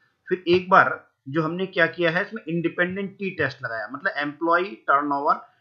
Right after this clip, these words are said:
depend on job performance high or low। ये देखिए, ये जब हमने यहाँ पर ये जो employee टर्नओवर, एक तो relationship सिम-, simply आ गई बाइवेरिएट, ठीक है,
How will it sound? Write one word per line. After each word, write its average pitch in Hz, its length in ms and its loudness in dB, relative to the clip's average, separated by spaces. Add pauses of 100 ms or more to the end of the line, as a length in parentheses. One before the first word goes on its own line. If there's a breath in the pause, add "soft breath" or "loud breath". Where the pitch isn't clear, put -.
(160 loud breath)
depend 160 520 0
on 165 120 0
job 151 260 0
performance 143 560 -4 (140)
high 160 160 6
or 123 220 -10
low। - 240 -20 (180)
ये 131 80 -6
देखिए, 110 420 -12 (560)
ये 170 360 0
जब 160 220 0
हमने 165 500 -2
यहाँ 143 300 0
पर 165 400 -4
ये 147 120 -4
जो 165 100 -4 (140)
employee 139 400 -2
टर्नओवर, 147 760 -2 (140)
एक 139 200 -10
तो 190 60 0
relationship 185 460 -4
सिम-, 185 400 -8 (500 loud breath)
simply 185 380 0
आ 180 80 6
गई 196 160 0
बाइवेरिएट, 175 680 4 (220)
ठीक 226 200 -4
है, - 180 -8